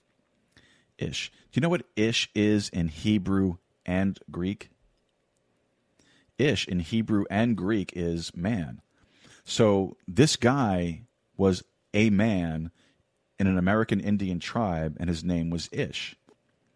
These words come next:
Now, that's really interesting, and there's a lot of applications that could be drawn from that, but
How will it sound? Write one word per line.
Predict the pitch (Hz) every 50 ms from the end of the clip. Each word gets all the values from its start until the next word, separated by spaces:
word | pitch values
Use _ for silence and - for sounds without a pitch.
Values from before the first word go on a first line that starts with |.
| _ _ - _ - - _ _ -
Now, | 107 110
that's | 127 - -
really | 135 123 120 110 117
interesting, | 147 - - 147 - - - 78 71 58 55 -
and | - 101
there's | 104 95
a | 104
lot | 104 110 110 107
of | 92
applications | - 98 95 95 - 90 - - 110 120 135 - - 90
that | 92 90
could | - 82
be | 85 87
drawn | 82 - 101 110 127 -
from | 147 - 95 87
that, | 80 71 73 65 - _
but | - 90 85 -